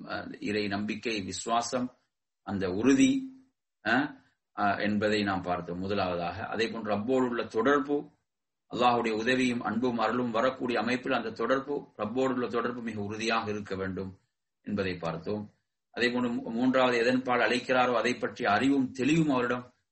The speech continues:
இருக்க வேண்டும், அஹ், என்பதை பார்த்தோம். நான்காவது பண்பு என்ன? அவர் அறிவை கொண்டு செயல்படுதலும், அவரது, அவரது ஒழுக்கத்தில், அஹ், அவர் நிலைத்திருத்தல், முன்மாதிரியாக இருத்தல்,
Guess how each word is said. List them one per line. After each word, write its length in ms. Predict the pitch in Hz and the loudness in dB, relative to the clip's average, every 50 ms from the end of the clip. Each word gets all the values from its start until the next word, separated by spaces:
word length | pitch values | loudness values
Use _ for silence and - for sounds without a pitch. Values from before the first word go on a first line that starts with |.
| _ _ _ _ | _ _ _ _
இருக்க 320 | - 107 113 110 92 - 104 | -4 -2 -2 -2 -2 0 0
வேண்டும், 500 | 101 98 98 101 101 92 87 90 - _ _ _ _ _ _ _ _ _ _ - | 0 0 0 0 -2 -2 -4 -8 -12 _ _ _ _ _ _ _ _ _ _ -2
அஹ், 200 | 104 101 98 95 | 0 0 0 2
என்பதை 360 | 90 101 95 95 92 90 82 | 0 0 0 0 -2 -2 -2
பார்த்தோம். 560 | - 85 82 82 82 - 104 104 101 104 _ _ _ _ _ _ _ | -2 -4 -4 -4 -4 -4 -4 -4 -4 -6 _ _ _ _ _ _ _
நான்காவது 880 | - 110 113 127 131 131 127 123 123 120 117 113 110 110 110 - _ _ _ | -2 2 4 4 4 4 4 4 2 2 0 0 -2 -4 -6 -8 _ _ _
பண்பு 300 | - 107 110 113 113 117 | -8 -6 -4 -4 -2 -2
என்ன? 400 | 113 113 127 147 180 175 - - _ _ _ _ _ _ | 0 0 2 2 0 0 -2 -8 _ _ _ _ _ _
அவர் 240 | - - 107 107 107 | -2 0 2 2 2
அறிவை 400 | 101 - 107 113 120 120 120 117 | 2 2 0 0 0 0 -2 -4
கொண்டு 240 | - 117 110 107 110 | -4 -8 -6 -6 -6
செயல்படுதலும், 840 | 107 - 113 113 117 110 110 110 107 110 107 110 110 107 - _ _ | -4 -2 -2 -2 -2 -2 -2 -2 -2 -4 -4 -6 -8 -10 -12 _ _
அவரது, 380 | - 104 101 104 104 104 104 107 - | -10 -6 -4 -2 -2 -2 -4 -4 -4
அவரது 320 | - 98 98 101 98 101 | -2 -2 -2 -2 -2 0
ஒழுக்கத்தில், 800 | 110 135 165 175 165 170 165 160 160 - 139 107 104 104 - _ _ _ _ _ _ _ _ _ _ _ - | 4 4 6 6 6 4 4 2 2 2 -2 -2 -4 -6 -12 _ _ _ _ _ _ _ _ _ _ _ -4
அஹ், 300 | 107 113 120 127 131 - _ _ _ _ _ _ - | -2 -2 -2 -2 -6 -10 _ _ _ _ _ _ -10
அவர் 160 | - 98 95 | -8 -6 -4
நிலைத்திருத்தல், 680 | 101 110 110 113 104 101 - 101 101 95 - 101 98 98 | -2 0 0 0 0 -2 -4 -6 -6 -6 -6 -6 -6 -4
முன்மாதிரியாக 760 | 101 107 110 113 107 104 98 98 98 98 95 95 92 92 | -4 -4 -2 0 0 0 0 0 -2 -2 -2 -2 -2 -4
இருத்தல், 460 | 90 92 87 85 - 98 95 92 95 | -6 -8 -8 -6 -4 -4 -4 -4 -8